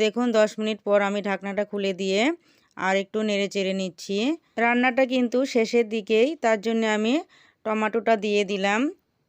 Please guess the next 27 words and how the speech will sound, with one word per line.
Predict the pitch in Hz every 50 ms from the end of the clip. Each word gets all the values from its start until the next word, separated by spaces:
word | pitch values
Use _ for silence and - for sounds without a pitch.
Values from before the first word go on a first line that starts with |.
| _ _
তারপর | 233 240 240 240 240 262 269 269 254
দিয়ে | 220 233 233 226
দিব | 202 226 214 196 214 214
এখানে | 208 196 220 214 208 208 208 226 254 -
আধা | 214 208 185 214 208
চামচ | 202 - 208 202 208 214 240 247 240
গরম | 196 202 208 208 202 202
মশলার | 202 202 - - 214 208 208
গুঁড়ো | 196 202 196 190 196 196 214 247 311 359 - _ _ _ _ _ _ _ _ _ _ _ -
আর | 220 240 240 226 226 226 254 311 - - 226 226
একদম | 220 202 202 240 247 277
শেষে | 277 - - 226 220 - 247 240
দিয়ে | 214 220 226 220 214
দিচ্ছি | 196 214 208 190 - - - 220 220 247 294 359 302
ধনেপাতা | 240 233 220 214 220 214 220 214 208 - 208 214
কুচি। | 202 - 214 202 - - - 208 202 220 269 381 403 - _ _ _ _ _ _ _ -
বন্ধুরা, | 240 262 277 302 294 269 254 247 262 294 -
আমার | - 226 226 240 247
রান্নাটা | 233 240 233 233 240 240 214 240 240
কিন্তু | - 240 233 220 247 240 226 - -
শেষ, | 226 214 214 226 254 320 - - - - 220
এখন | 214 - - 220 226 247 302 349 247
গ্যাসের | 220 214 208 - 240 233
ফ্লেমটা | - 233 226 220 220 202 220 214
অফ | 202 190
করে | 190 214 208 214 208
দিচ্ছি। | 190 208 196 - - - - 208